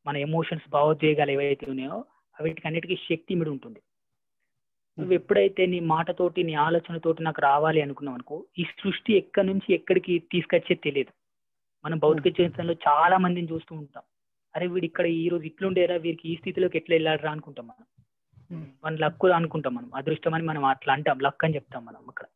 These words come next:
Speaker 2: అదే.
Speaker 1: అంటే ఒక ప్ర-, వ్యక్తికి ఎక్కడికి వెళ్ళి రావాలనేది సృష్టి నిర్ణయిస్తది,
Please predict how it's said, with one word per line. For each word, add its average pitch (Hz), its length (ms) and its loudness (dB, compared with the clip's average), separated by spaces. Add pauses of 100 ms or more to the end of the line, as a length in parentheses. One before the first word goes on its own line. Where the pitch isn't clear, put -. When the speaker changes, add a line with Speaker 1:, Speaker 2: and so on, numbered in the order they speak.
(640)
Speaker 2:
అదే. 135 160 -4
Speaker 1:
అంటే 170 280 0
ఒక 180 200 2
ప్ర-, 156 720 0
వ్యక్తికి 170 420 0
ఎక్కడికి 180 400 2
వెళ్ళి 180 240 2
రావాలనేది 160 1000 0 (680)
సృష్టి 170 320 0
నిర్ణయిస్తది, 139 840 0